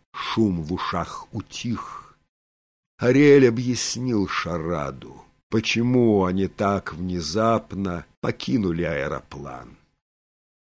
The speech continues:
«Теперь мы поступим умнее.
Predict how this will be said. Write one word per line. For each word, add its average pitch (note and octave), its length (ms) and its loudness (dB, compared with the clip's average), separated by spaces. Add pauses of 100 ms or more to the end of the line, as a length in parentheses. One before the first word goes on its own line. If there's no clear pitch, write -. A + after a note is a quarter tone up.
(440)
«Теперь A#2 580 0
мы G#2+ 140 0
поступим A2 680 -6
умнее. D2+ 600 -6